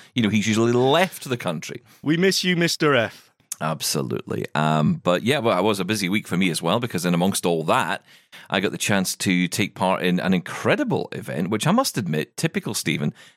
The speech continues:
Speaker 1: didn't really quite grasp the significance <laughs> of this when I was
Speaker 2: No.
Speaker 1: asked to do it. Um, so just to, just to tell you the story here. So, uh, the government of Canada, uh, announced its first Canadian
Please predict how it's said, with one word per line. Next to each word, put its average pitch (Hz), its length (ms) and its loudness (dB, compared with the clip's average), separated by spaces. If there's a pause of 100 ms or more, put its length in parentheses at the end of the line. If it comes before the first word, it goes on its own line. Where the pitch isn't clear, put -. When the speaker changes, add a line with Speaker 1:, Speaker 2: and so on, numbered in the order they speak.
(120)
Speaker 1:
didn't 285 300 0
really 120 480 0 (340)
quite 123 440 -2
grasp 101 560 0
the 98 80 -2
significance 104 880 -2
<laughs> 123 40 0
of - 120 -6
this - 320 0 (320)
when 107 160 2
I 101 40 0
was 92 120 -2
Speaker 2:
No. 101 80 4
Speaker 1:
asked 98 240 2
to 110 80 0
do 92 240 2
it. 85 160 -6 (400)
Um, 120 420 2
so - 260 0 (300)
just - 220 -2
to, 220 60 2 (120)
just 202 200 -2
to 170 60 -4
tell 151 200 2
you 135 60 0
the 123 60 -2
story 123 300 2
here. 92 160 2
So, 113 400 2
uh, 110 140 2
the 110 80 -4
government 160 380 2
of 104 120 -6
Canada, 92 560 0 (480)
uh, 92 160 2
announced 107 380 2
its 73 140 -6
first - 540 -2
Canadian 131 760 2